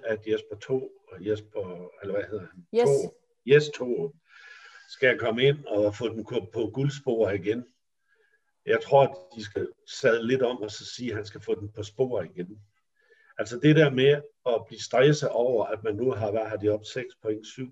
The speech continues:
Speaker 1: point op til, til førstepladsen. At hvis det hele tiden skal handle om, at vi skal op og være nummer et, vi skal op og være nummer et, og så videre, ja, så bliver en kamp ikke længere så vigtig, fordi så er der stadigvæk et stort hul deroppe, og hvis nu de andre vinder, så er der stadigvæk syv point.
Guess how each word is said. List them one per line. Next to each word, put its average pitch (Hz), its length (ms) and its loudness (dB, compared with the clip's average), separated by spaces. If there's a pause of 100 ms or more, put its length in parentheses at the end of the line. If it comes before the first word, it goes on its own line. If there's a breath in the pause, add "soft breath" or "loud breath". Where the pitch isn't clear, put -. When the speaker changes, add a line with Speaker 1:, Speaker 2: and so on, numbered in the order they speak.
Speaker 1:
point 107 220 -4
op 104 220 -4 (400 loud breath)
til, 98 320 -6
til 101 200 -10
førstepladsen. - 840 -6 (540 soft breath)
At 107 100 0
hvis 113 160 -2
det 139 140 2
hele 143 360 4
tiden 139 240 -2
skal - 180 -2
handle 127 360 -2
om, 120 240 0
at 104 140 -8
vi 117 80 -6
skal - 160 -2
op - 180 2
og 101 80 -4
være 101 120 0
nummer 98 220 -4
et, 131 220 -2
vi 104 60 -10
skal 101 180 -2
op 113 60 0
og 117 80 0
være 104 120 0
nummer 98 260 -6 (100)
et, 127 280 -12
og - 80 -16
så - 160 -16
videre, 98 280 -8 (840 loud breath)
ja, 123 80 -4
så 151 140 0
bliver 143 200 2
en 156 280 2
kamp 147 320 2
ikke 135 160 -4
længere 143 280 4
så - 180 -6
vigtig, 156 420 0
fordi 113 260 -8
så 139 80 -4
er - 20 -2
der - 80 -6
stadigvæk 147 540 4
et 107 80 -8
stort 123 360 -2
hul 120 220 0
deroppe, 101 240 -2
og 107 40 -2
hvis 104 160 -8
nu 131 80 -4
de 131 140 4
andre 131 280 -2
vinder, 127 220 -2
så 120 120 -2
er - 20 2
der 113 60 -6
stadigvæk 139 400 2
syv 101 280 -10
point. 87 240 -12